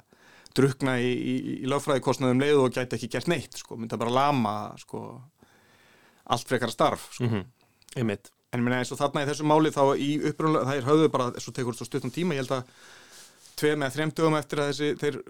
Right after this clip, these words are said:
Speaker 1: fyrst bara á þessari útgáfu Vogue á götum New York og þetta, þeir setti þetta á Instagram, þá var búið að höfða mál þar sem að Condé Nast, eigandi Vogue, var búin að krefja þeim um fjórar milljónir dollara eða, þar sé lágmarki fjórar milljónir dollara, eða allan hagnað plötunnar,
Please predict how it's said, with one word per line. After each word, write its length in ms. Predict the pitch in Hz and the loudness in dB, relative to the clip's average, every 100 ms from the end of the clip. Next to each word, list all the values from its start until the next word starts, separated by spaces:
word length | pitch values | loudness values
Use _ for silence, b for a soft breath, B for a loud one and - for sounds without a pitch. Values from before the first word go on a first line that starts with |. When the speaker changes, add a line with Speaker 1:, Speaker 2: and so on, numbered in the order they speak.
| - | -8
Speaker 1:
fyrst 240 | - 143 - | -4 -4 0
bara 260 | 151 156 151 | 0 2 0
á 60 | |
þessari 240 | 147 143 147 | 0 -2 -2
útgáfu 600 | 139 160 - 156 147 147 | -2 -6 -2 0 2 2
Vogue 560 | 135 156 170 - - - | 4 4 4 -4 -12 -6
á 60 | 131 | -4
götum 320 | 160 151 151 | -2 -2 -2
New 120 | 156 | 0
York 280 | 165 170 - | 0 -2 -2
og 100 | 143 | -2
þetta, 180 | 135 139 | -2 -4
þeir 120 | 135 127 | -4 -6
setti 200 | 135 127 | -6 -4
þetta 120 | 143 | -4
á 60 | |
Instagram, 360 | 180 185 170 139 | -2 -2 -2 0
þá 40 | 135 | 0
var 100 | 131 | 0
búið 200 | 135 131 | 0 0
að 80 | 131 | 0
höfða 140 | 135 139 | 0 2
mál 240 | 151 151 | 2 2
þar 100 | 139 | -2
sem 140 | 139 135 | -6 -6
að 300 | 131 107 - - | -6 -8 -12 -8
Condé 280 | - 143 139 | -4 -2 -2
Nast, 360 | 147 - - - | -4 -6 -16 -8
eigandi 340 | 131 139 135 131 | -4 -2 -2 2
Vogue, 200 | 147 147 | 0 0
var 120 | 123 | -6
búin 100 | 135 | -6
að 60 | 120 | -4
krefja 200 | 131 135 | -2 -2
þeim 80 | 131 | -2
um 80 | |
fjórar 200 | 151 156 151 | 0 0 0
milljónir 240 | 143 139 | -2 -2
dollara 280 | 156 160 156 | -2 0 -2
eða, 460 | 139 156 190 156 139 123 b b - | -2 -2 0 0 0 -2 b b -6
þar 100 | 117 | -4
sé 80 | 120 | 2
lágmarki 520 | 135 196 208 175 - | 6 6 6 2 -2
fjórar 200 | 180 180 | 0 2
milljónir 280 | 175 170 165 | 2 0 -2
dollara, 260 | 165 160 165 B B B B B _ | -2 -4 -6 B B B B B _
eða 320 | 151 170 160 170 | -2 0 2 0
allan 280 | - 160 | -2 -2
hagnað 280 | 160 165 143 | -2 -4 -4
plötunnar, 400 | - 123 104 - | -4 -6 -10 -14